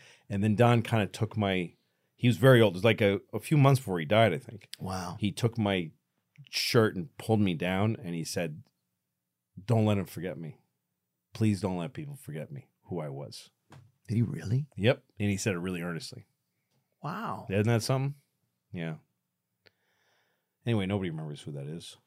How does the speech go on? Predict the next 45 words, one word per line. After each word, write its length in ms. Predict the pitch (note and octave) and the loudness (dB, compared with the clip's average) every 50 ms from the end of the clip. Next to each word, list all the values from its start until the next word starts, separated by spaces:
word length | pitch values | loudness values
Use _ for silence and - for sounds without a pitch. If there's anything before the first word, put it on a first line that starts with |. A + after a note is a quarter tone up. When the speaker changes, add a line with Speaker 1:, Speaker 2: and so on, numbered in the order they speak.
| _ _ _ _ - | _ _ _ _ -20
Speaker 1:
<laughs> 1400 | - - _ _ _ _ _ _ _ _ _ _ _ _ _ - - - - - - - - - A#2 - - | -20 -20 _ _ _ _ _ _ _ _ _ _ _ _ _ -12 -12 -10 -8 -6 -6 -4 -4 -4 -4 -4 -6
Not 140 | A2 G2 F#2+ | -8 0 6
Speaker 2:
We 120 | G2+ A#2+ | 8 8
Speaker 1:
Don 60 | B2+ A2+ | 8 8
Speaker 2:
know. 180 | G2 F#2 F#2 G2+ | 8 6 4 2
Speaker 1:
Rickles. 160 | A2+ D3+ - - | 0 -2 0 2
Yeah, 160 | C#3 B2 A2 | 2 4 4
we 160 | G#2+ B2 B2+ | 4 2 2
know. 180 | - - - - _ _ - - - - - - - - _ _ _ _ - | 0 -2 -6 -14 _ _ -20 -20 -20 -20 -20 -20 -20 -20 _ _ _ _ 2
Yep. 220 | A#2+ B2 B2 - _ _ _ _ _ _ _ _ _ _ _ - | 2 2 2 2 _ _ _ _ _ _ _ _ _ _ _ -4
Speaker 2:
But 140 | G2+ G2+ - | -4 -2 2
that's, 280 | A2+ A#2 A#2 - - | 2 0 2 4 6
yeah, 200 | A2+ B2 B2 A2+ | 10 12 12 12
it's 140 | G#2 - - | 10 8 6
wild 280 | G2+ A2 A2+ A#2+ A2+ G2 | 8 10 12 12 12 10
that 80 | F#2+ | 8
it 60 | F#2 | 8
all 180 | E2+ G2 G#2 G#2 | 8 8 8 10
goes 200 | G2 G#2 G2+ F2+ | 10 8 6 8
back 300 | E2 F#2 F2+ F#2 - - | 6 6 6 6 6 4
into 160 | G2 F#2+ F#2 | 2 2 2
the 100 | E2+ E2+ | 2 0
sauce, 480 | - - G2 F#2+ G2 F#2 D#2+ - - - | 2 4 6 8 8 6 6 2 -2 -4
man. 120 | D#2+ D#2+ A#2 | 0 4 6
Speaker 1:
Uh-huh. 320 | B2+ B2+ D3 F3 G3+ G3 D#3 - _ _ _ _ _ _ _ _ _ _ - - - _ - | 6 8 6 6 4 2 -2 -12 _ _ _ _ _ _ _ _ _ _ -20 -20 -16 _ -2
Speaker 2:
It 120 | F#2+ F2+ | 0 2
all 80 | F#2 F2+ | 2 4
goes 200 | F2 G2 F#2+ E2 | 4 4 4 6
back 240 | E2+ F#2+ F#2 F#2+ G#2 | 6 4 4 4 2
into 120 | F#2+ F#2 | 0 0
the 100 | E2+ D#2+ | 0 -2
fucking 460 | - - G2 F#2 - G2 E2+ F2 F2 | 0 0 0 2 2 2 2 2 4
nuts 140 | F2+ F#2 F#2 | 8 10 12
Speaker 1:
Yeah, 100 | D3+ D3+ | 12 12
Speaker 2:
of 60 | C#3 C3 | 12 12
Speaker 1:
whatever 200 | C#3+ D3+ D3+ E3 | 12 12 12 12
Speaker 2:
Mother 80 | F3+ F#3 | 12 12
Speaker 1:
you're 100 | F3+ F3+ | 12 12
Speaker 2:
Nature. 220 | F3 F3 D#3+ D#3+ | 12 12 12 10
Speaker 1:
able 80 | D3+ C#3+ | 8 8
to 60 | C#3+ | 10
do, 180 | D#3+ E3 D3 C3+ | 10 12 12 12
everybody's 320 | B2+ B2+ B2+ C3 B2 A2 | 12 12 10 8 8 8
gonna 140 | A#2 A2 G2+ | 6 4 2
forget. 380 | - - G#2 F#2+ G2+ F2 - | 2 0 0 2 2 2 0